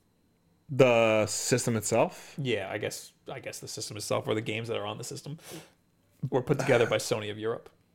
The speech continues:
Speaker 1: But then why are half of them N T S C?
Speaker 2: That doesn't make any sense.
Speaker 1: Yeah.
Speaker 2: <laughs>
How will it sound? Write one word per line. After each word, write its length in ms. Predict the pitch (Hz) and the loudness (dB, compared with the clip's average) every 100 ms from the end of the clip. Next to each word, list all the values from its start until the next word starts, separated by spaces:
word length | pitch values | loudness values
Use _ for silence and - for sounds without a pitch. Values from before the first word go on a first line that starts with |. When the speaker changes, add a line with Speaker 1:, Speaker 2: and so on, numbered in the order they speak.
| _ _ _ _ _ - | _ _ _ _ _ 4
Speaker 1:
But 140 | 139 | 6
then 360 | 160 151 139 135 | 6 4 4 6
why 440 | 147 165 170 160 - | 6 6 6 6 4
are 160 | 143 | 2
half 360 | 135 - 143 147 | 4 2 0 0
of 100 | 135 | 0
them 400 | 131 123 120 117 _ _ - | 0 0 -4 -8 _ _ 0
N 140 | 127 | 0
T 220 | - 123 | 2 2
S 80 | 110 | 2
C? 400 | - 160 101 - _ _ _ _ _ _ _ _ _ _ _ - - - - _ _ 185 | 2 0 0 -8 _ _ _ _ _ _ _ _ _ _ _ -18 -18 -18 -20 _ _ -2
Speaker 2:
That 160 | 123 | -2
doesn't 140 | 110 101 | -2 -4
make 100 | 110 | -4
any 120 | 143 | -2
sense. 300 | - - - | -4 -10 -2
Speaker 1:
Yeah. 280 | 160 - 170 | 4 6 4
Speaker 2:
<laughs> 40 | - | 2